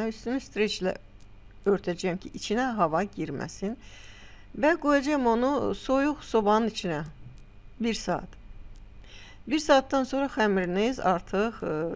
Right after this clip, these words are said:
gəlmiş olacaq. Yəni, iki dəfə, heç olmasa iki dəfə böyüməlidir. Ə, böyüməyibsə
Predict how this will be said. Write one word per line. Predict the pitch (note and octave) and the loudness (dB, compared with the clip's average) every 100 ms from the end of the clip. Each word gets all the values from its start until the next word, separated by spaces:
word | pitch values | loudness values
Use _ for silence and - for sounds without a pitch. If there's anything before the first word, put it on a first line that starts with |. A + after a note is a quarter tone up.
| - | 0
gəlmiş | F#3 D#3+ E3 - | 2 2 2 -4
olacaq. | D3 - - E3+ F#3+ | -4 -4 -4 -4 -2
Yəni, | D#3+ D#3+ D3+ | -4 -6 -6
iki | F#3 - A#3 | -8 -4 -2
dəfə, | E3 E3+ | 0 0
heç | F#3+ G#3 G#3+ | -2 0 0
olmasa | G3 D#3+ - F3+ | 0 -2 -4 -6
iki | - - | -6 -6
dəfə | D3+ G#3+ | -4 -4
böyüməlidir. | A3 F3 D3+ - - - - G#3 - - - - - - - | 0 0 0 -2 -2 -4 -8 -8 -10 -16 -16 -16 -18 -18 -2
Ə, | F3 D#3+ D#3+ G3 | 0 2 0 2
böyüməyibsə | C#4 C#4+ B3 - | 2 4 2 2